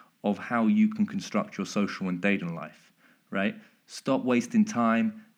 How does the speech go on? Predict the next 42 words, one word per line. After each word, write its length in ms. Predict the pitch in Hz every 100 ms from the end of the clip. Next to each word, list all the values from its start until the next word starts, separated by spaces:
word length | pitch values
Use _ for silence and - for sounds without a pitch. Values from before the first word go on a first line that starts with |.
| -
The 80 | 104
help 400 | 123 120 113 113
is 160 | 107
here, 600 | - - 127 107 87 85 - _
right? 320 | 101 95 110 107 - -
We're 140 | 117
removing 680 | 117 113 120 147 147 131 110
the 60 | 104
shame 800 | - - 156 107 87 90 101 - - - -
that's 180 | 107
attached 720 | - - - 101 85 - - - _ - _
from 420 | - 120 110 107
men 340 | 113 120 113 113
seeking 360 | - 113 107
help 300 | 101 107 101
in 80 | 101
this 220 | 101 - -
area 200 | 101 92
of 80 |
their 100 | 90
life. 260 | 92 92 82
That's 240 | - 120 -
what 100 | 117
I'm 160 | 110
here 140 | 107 107
to 80 | 98
do, 360 | 104 90 - -
right? 220 | 92 90
I'm 140 | 113
here 200 | 113 120
to 180 | - 107
encourage 560 | 98 87 - 127 127 110
you, 280 | 113 113 113 -
support 560 | - 110 - 143 123 123
you, 460 | 117 107 107 107 - -
make 320 | 117 135 -
it 140 | 131
a 20 | 104
better 340 | - 127 139
deal 600 | 110 135 117 87 85 95 - _
for 220 | - 107
women 460 | 104 123 92 87